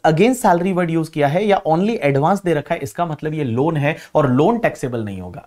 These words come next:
लोन जो है वो टैक्सेबल नहीं होता, एडवांस सैलरी होता है वो टैक्सेबल हो जाएगा। एक कॉन्सेप्ट आता है अरियर सैलरी। अरियर सैलरी का मतलब होता है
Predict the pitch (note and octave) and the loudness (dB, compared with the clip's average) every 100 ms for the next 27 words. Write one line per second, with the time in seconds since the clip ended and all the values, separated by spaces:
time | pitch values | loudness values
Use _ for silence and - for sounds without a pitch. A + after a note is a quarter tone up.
0 | A#2 B2+ F3 A#3+ A#3 F#3 D#3 D#3+ E3 C3+ | -2 4 4 4 4 4 2 0 0 -2
1 | - D3+ D3+ D3+ B2 A2 D#3 A#2+ A#2 C#3 | -2 -4 -2 -4 -4 -2 0 0 -2 -4
2 | D3 C3 C3 F#3 E3+ A2 B2 C#3 - - | -2 -2 0 0 -2 2 2 0 -8 -2
3 | G3+ D#3+ - B2 A2+ A2+ G#2 G2 G2+ - | 0 0 -2 -2 0 0 2 0 0 -2
4 | - - G#3+ A#3+ B3 D#4 D#4 G#3+ A3+ A3 | -8 -2 -2 2 2 2 2 2 2 2
5 | D#3+ E3 G#3+ - C#3 C#3 F#3 D#3 F#3+ C4+ | 2 4 2 2 0 0 0 0 2 2
6 | - F3+ F3+ F3 E3 C#3 C#3 A#2+ B2+ | 2 -2 -2 -6 -6 -4 -4 2 2